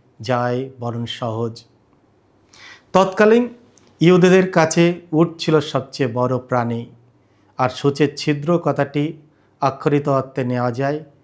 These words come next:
আবার রূপকভাবেও বোঝানো যায়। যিশুর সময়ে শহরের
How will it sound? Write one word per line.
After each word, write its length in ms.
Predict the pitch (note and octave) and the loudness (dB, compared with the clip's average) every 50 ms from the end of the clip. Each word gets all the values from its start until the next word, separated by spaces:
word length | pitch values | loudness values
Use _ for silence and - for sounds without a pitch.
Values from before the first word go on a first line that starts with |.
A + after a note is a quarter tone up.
| _ _ - | _ _ -4
আবার 280 | C#3 C3 B2 B2+ B2 A#2+ - - _ _ - | -2 0 0 0 0 -2 -6 -14 _ _ -6
রূপকভাবেও 840 | B2+ C3+ C3 - D3 C3+ C3+ - - A2+ B2 A#2+ A#2+ B2+ C3 C3 C3 C3 _ _ _ - B2 | -4 -4 -2 -2 -2 -4 -4 -4 -6 -4 -2 -2 -2 -2 -4 -6 -8 -12 _ _ _ -14 -10
বোঝানো 380 | A#2+ B2+ A2+ A#2+ A#2+ A#2+ A#2 | -8 -6 -4 -4 -4 -6 -6
যায়। 260 | G#2+ A2+ B2 B2+ C3 C3 - - _ _ _ _ _ _ _ _ _ _ _ _ _ _ _ _ _ _ _ _ _ _ _ _ _ _ _ _ _ _ _ _ _ _ _ - | -8 -8 -10 -12 -12 -16 -20 -20 _ _ _ _ _ _ _ _ _ _ _ _ _ _ _ _ _ _ _ _ _ _ _ _ _ _ _ _ _ _ _ _ _ _ _ 0
যিশুর 240 | C3+ F#3 G3+ A#3+ A#3+ | 2 2 4 4 2
সময়ে 560 | A#3+ - B3+ G3+ D3+ C#3 C3+ C#3+ F#3+ - - _ _ _ _ _ _ _ _ _ | 2 2 2 4 4 4 4 2 0 -4 -6 _ _ _ _ _ _ _ _ _
শহরের 400 | - - - E3+ E3 F3 F#3 F#3 | -4 2 4 6 6 6 4 4